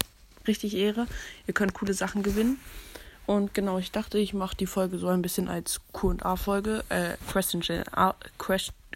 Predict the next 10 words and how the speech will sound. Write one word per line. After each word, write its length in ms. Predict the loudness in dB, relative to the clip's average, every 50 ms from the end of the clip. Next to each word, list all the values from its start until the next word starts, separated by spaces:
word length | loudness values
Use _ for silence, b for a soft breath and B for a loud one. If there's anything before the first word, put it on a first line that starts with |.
| -10 -6
Questions 720 | -2 0 0 0 0 -2 -6 -2 0 0 0 0 0 -2
and 280 | -2 -2 -2 -2 -4 -2
Answers 560 | 0 0 0 0 -2 -2 0 2 2 2 0
Folge. 460 | -2 -2 0 0 2 2 0 -2 -4 -4 B B B B B B B B B B B B
Ähm, 440 | 2 4 4 4 2 2 0 -2 -4 -4 -2
genau, 220 | 0 2 2 2
ich 120 | 2 2 0
werd 160 | 0 0 0
ein 100 | 0 -2
paar, 380 | 0 2 2 2 2 2 -2